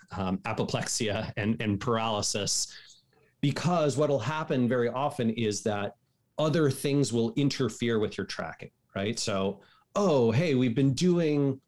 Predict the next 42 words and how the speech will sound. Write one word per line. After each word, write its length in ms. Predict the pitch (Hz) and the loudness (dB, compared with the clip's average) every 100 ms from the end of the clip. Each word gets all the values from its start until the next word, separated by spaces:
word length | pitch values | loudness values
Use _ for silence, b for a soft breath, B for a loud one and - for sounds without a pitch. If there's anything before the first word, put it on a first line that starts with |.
| _ | _
whatever, 240 | 117 104 113 | -4 -2 0
our 160 | 120 | 0
podcast 540 | 117 165 165 135 131 123 | 0 0 0 -2 -4 -4
series, 600 | - 127 123 123 120 113 | -2 0 0 0 -2 -4
and 220 | 120 117 | -2 -2
that's 200 | 131 - | -2 -2
been 240 | 131 120 | 0 0
growing 480 | 113 139 135 131 127 | 0 2 2 2 0
our, 400 | 123 113 110 113 | -2 -2 0 0
you 80 | 113 | 0
know, 100 | 110 | -2
organic 680 | 113 113 98 131 131 127 117 | 0 -2 -2 -2 0 -2 -2
and 100 | 110 | 0
brand 320 | 117 123 117 | 0 0 -2
growth 340 | 123 120 113 - | 0 0 0 0
rate, 240 | 120 113 | 0 0
our 120 | 98 | -2
branded 360 | 95 120 117 - | -2 -2 0 -2
search 240 | - 113 - | -4 -4 -6
traffic 400 | 123 113 117 117 | -6 -4 -4 -2
is 180 | 110 - | -4 -4
up, 340 | 120 113 110 | -2 0 -2
our, 340 | 98 98 98 98 B B B B | -2 -2 -2 -6 B B B B
um, 400 | 101 95 92 101 | -2 0 0 2
whatever, 420 | 110 98 98 107 | 0 0 -2 -4
direct 480 | 127 127 127 135 - | 0 0 0 -4 -8
and 180 | 104 107 | -2 0
dark 280 | 131 135 - | 0 -2 -4
traffic 480 | - 139 113 123 131 | -6 -6 -4 -4 -2
are 120 | 123 | -2
up." 280 | 123 120 - _ _ _ - - _ _ - - | -2 -4 -10 _ _ _ -20 -20 _ _ -10 -2
But, 260 | 147 147 | -2 -2
but 200 | 151 156 | -2 0
we're 80 | 147 | 0
not 180 | 151 - | 0 -2
sure 440 | - - 294 240 | -4 0 2 2
if 120 | 180 | 2
it's 140 | 160 - | -2 -2
all 180 | 165 170 | -2 0
the 80 | 151 | -2
podcast, 440 | - 180 160 147 | -4 -4 -2 -2
because 540 | 156 156 - 214 156 | -2 -4 -2 0 0